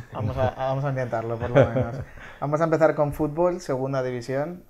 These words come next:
Speaker 1: El primer partido sería Ponferradina, Extremadura.
Speaker 2: Ponferradina.
Speaker 1: Pues un uno. Vamos, bajamos un peldaño y vamos al Cultural Unionistas.
Speaker 2: Ostras, eh, el Unionista no conozco nada.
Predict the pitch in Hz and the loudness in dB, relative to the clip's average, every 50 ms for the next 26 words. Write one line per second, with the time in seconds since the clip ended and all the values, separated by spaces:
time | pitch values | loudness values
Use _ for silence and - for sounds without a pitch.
0 | - - 117 107 107 113 117 113 113 - 120 117 113 120 120 127 127 127 113 110 | -16 -16 -14 -14 -12 -10 -8 -8 -6 -4 -6 -6 -4 -6 -8 -6 -6 -6 -4 -2
1 | 117 117 120 - 127 117 117 - 120 113 117 113 120 131 139 147 156 156 - 131 | -2 -2 -2 -2 -4 -6 -2 -2 -2 -2 0 -2 -2 -2 -2 -4 -4 -4 -6 -8
2 | 123 - - 123 123 120 117 113 117 110 110 95 - - - - - - - - | -8 -8 -8 -8 -8 -6 -6 -6 -6 -6 -6 -10 -14 -20 -20 -20 -20 -20 -16 -14
3 | 87 - - 90 80 76 82 90 87 82 - - - - - - - - - - | -14 -12 -10 -10 -10 -10 -10 -10 -12 -12 -14 -16 -20 -20 -20 -20 -20 -20 -20 -20
4 | - - - - - - - - - - - - - - - - - - - - | -20 -20 -20 -20 -20 -20 -20 -20 -20 -20 -20 -20 -20 -20 -20 -20 -20 -20 -20 -20
5 | - - - - - - - - - - - - - - - 117 107 107 107 104 | -20 -20 -20 -20 -20 -20 -20 -20 -20 -20 -20 -20 -18 -14 -12 -12 -12 -12 -12 -14
6 | 110 135 202 202 - - - - - - - - - - - - - 123 120 120 | -12 -14 -14 -14 -18 -20 -20 -20 -20 -20 -20 -20 -20 -20 -20 -8 -4 -4 -2 -2
7 | 120 120 120 120 - - 123 120 - 131 127 127 123 139 127 123 127 127 120 123 | -2 -4 -4 -6 -4 -4 -4 -2 -2 -4 -4 -4 -4 -4 -6 -4 -2 -4 -2 0
8 | 127 131 135 139 147 156 165 156 131 120 117 120 123 120 117 - 123 117 113 113 | 0 0 0 0 -2 -2 -2 -2 -2 -2 -2 -2 -6 -8 -8 -6 -4 -2 -2 -2
9 | 113 113 110 - - 127 120 117 - 123 123 127 135 147 160 - - 143 127 120 | -4 -6 -8 -8 -6 -6 -6 -6 -6 0 2 4 4 2 2 -2 -6 -6 -4 -4
10 | 117 117 117 117 - - - - - - - _ _ _ _ _ _ _ - - | -4 -6 -8 -8 -12 -16 -20 -20 -20 -20 -20 _ _ _ _ _ _ _ -20 -20
11 | - - - 107 - - - - - - - 98 98 92 87 - 104 101 104 98 | -20 -12 -10 -10 -10 -10 -16 -20 -20 -20 -20 -18 -16 -16 -14 -14 -12 -8 -8 -10
12 | - - 101 - - 117 107 110 107 101 98 101 95 95 101 - - 123 110 107 | -10 -10 -16 -16 -16 -14 -12 -8 -6 -4 -2 -2 -2 -2 -4 -4 -4 -4 -2 -2
13 | 104 101 90 - - 98 104 110 104 92 | -2 -4 -6 -8 -8 -6 -4 -4 -4 -4